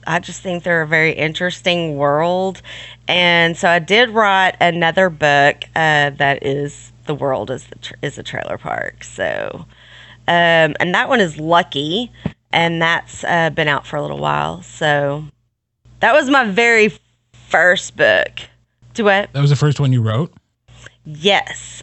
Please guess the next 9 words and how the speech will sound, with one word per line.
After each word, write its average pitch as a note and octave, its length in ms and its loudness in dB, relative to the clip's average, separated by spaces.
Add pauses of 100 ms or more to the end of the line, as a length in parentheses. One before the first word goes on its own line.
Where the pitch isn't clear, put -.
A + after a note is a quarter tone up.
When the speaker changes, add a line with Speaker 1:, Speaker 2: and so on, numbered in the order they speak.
Speaker 1:
Uh, F#3 360 6
Speaker 2:
Mm. G2 160 -6
Speaker 1:
Prisoner A#3 440 4
actually D#3+ 460 0
started E3+ 460 -2
as D#3+ 180 -4
a D#3+ 100 -8
short F3+ 560 -2
story, D3 840 -2